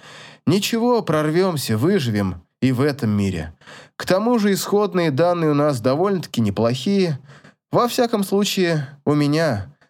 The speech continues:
А уж защитить Кайла точно смогу. Главное, чтобы он не наделал глупостей. Стоит поговорить с ним на эту тему. Сонно зевнув,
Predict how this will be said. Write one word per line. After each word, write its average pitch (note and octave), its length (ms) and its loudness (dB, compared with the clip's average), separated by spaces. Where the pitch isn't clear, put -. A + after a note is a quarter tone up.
А D3 180 2
уж F#3+ 220 0
защитить F3+ 540 -2
Кайла F3+ 380 2
точно C#3+ 340 -2
смогу. B2 500 -2
Главное, A3 560 2
чтобы F#3 280 0
он F3+ 140 2
не F3+ 80 2
наделал C3 500 0
глупостей. G2+ 800 -2
Стоит G3 460 -2
поговорить F#3 400 0
с - 80 -10
ним F3+ 140 0
на D#3+ 60 2
эту A#2+ 180 0
тему. F#2 460 -4
Сонно G#3 560 0
зевнув, D3 720 0